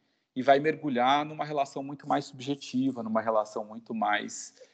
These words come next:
é, autoral, né?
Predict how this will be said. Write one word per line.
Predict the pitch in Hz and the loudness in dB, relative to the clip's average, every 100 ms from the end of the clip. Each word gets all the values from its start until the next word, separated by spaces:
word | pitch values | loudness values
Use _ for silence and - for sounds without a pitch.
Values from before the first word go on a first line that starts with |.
| _ _ | _ _
é, | 104 104 98 98 98 98 95 95 98 95 - | 4 6 6 6 4 2 2 0 0 -4 2
autoral, | 120 123 - 127 98 85 87 - _ | 4 6 6 6 6 4 0 -10 _
né? | 101 120 | -8 -8